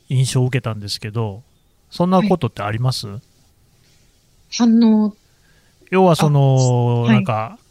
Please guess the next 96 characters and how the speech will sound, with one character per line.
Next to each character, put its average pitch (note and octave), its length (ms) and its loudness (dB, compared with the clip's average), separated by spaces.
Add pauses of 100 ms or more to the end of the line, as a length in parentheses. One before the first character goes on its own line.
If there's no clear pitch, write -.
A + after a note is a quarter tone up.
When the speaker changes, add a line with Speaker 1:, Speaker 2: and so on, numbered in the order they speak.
Speaker 1:
「あ C#3 80 -4
た D#3 120 -2
神 D3+ 300 0
戸 - 40 2
新 E3+ 260 0
聞 D3 120 2
な C#3+ 160 2
の C#3 100 2
か A#2+ 140 -4
ね」 G#2+ 180 -10
み B2+ 80 -4
た A2+ 160 -6
い G#2 80 -12
に、 G#2+ 320 -16
ま A#2 120 -8
あ、 A#2+ 40 -16
多 F3+ 140 0
分 B2+ 160 -2
そ A3+ 100 2
う、 - 20 4
Speaker 2:
あ C#3+ 100 2
ー。 - 100 -2
Speaker 1:
三 F3+ 220 0
田 F#3 100 4
の F3 100 2
方 E3 200 -2
は A#2+ 40 0
そ D#3 120 0
う - 20 4
い - 20 4
う - 20 4
方 E3+ 100 4
言 F#3 100 0
で B2 80 -2
は G#2+ 40 -6
な A#2+ 120 -2
い A2+ 40 -4
と A2 60 -12
思 G#2 100 -16
い G2 40 -20
ま G2+ 80 -16
す - 80 -18
け - 80 -14
ど、 A2 240 -8 (260)
Speaker 2:
<laughs> C3+ 300 0
Speaker 1:
あ C3 60 2
の、 A#2+ 340 0
寄 D3+ 120 2
っ D3 40 2 (120)
て D#3+ 80 2
く、 A#3 60 -2
Speaker 2:
は D#3+ 200 0
い。 C#3+ 40 -2 (340)
Speaker 1:
来 D#3+ 100 -8
て C#3 80 0
く B2 100 -4
だ A#2+ 100 -2
さ B2+ 100 -6
る A#2 60 -8
方 A#2 240 -8
っ - 20 -10
て - 160 -20
い A#2+ 40 -16
う - 20 -12
の G#2+ 160 -10
が、 G#2+ 160 -10
比 - 100 -18
較 D#3 120 0
的 C3+ 420 -4
お B2+ 80 -2
年 C3+ 140 0
寄 C#3 40 4
り C3+ 80 2
の - 0 -
方 C3 140 0
が A2 80 -4
多 A2+ 80 -4
か A2 80 -8
っ - 40 -8
た - 60 -18
り G#2 60 -12
し - 120 -10
ま A#2+ 60 -4
す - 80 -8
か？ - 140 -16 (760)
Speaker 2:
あ、 F3+ 160 -16 (420)
そ B3 280 -2
う G3+ 40 0
で E3+ 120 -6
す D#3 160 -4
ね。 D#3+ 260 -8
そ G3+ 220 0
れ G#3 100 4
は、 F#3+ 340 0 (840)
結 A3 220 0 (280)
構、 F3 240 -6